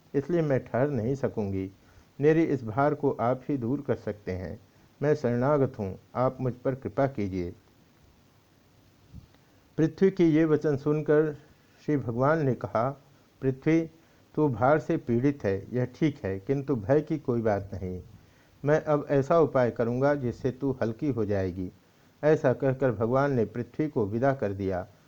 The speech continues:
और स्वयं एक सींग वाले वराह का रूप धारण किया।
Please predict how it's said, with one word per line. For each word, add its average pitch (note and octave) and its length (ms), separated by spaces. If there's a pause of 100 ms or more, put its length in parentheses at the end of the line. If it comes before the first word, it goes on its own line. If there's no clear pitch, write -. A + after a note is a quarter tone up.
(160)
और C#3 160
स्वयं D3 360 (120)
एक C#3+ 240
सींग D#3 320
वाले A#2 280
वराह B2+ 360
का C3 160
रूप A#2 260
धारण A#2 320
किया। F#2+ 360